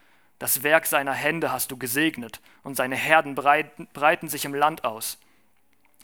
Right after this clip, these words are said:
Aber strecke doch einmal deine Hand aus und taste alles an, was er hat.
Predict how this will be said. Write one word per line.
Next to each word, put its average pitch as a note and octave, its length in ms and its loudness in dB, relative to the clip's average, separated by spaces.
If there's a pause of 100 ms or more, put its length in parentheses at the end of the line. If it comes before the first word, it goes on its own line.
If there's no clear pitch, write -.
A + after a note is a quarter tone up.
Aber B2 240 0
strecke C#3 320 -4
doch C3 200 -6 (120)
einmal D3+ 520 2
deine C3 320 -2
Hand F3 260 -2
aus C3+ 260 -2 (320)
und B2+ 180 -8
taste - 440 0
alles D3+ 260 2
an, C#3 160 -6
was C3+ 140 -2
er C3+ 100 -4
hat. A#2+ 220 -4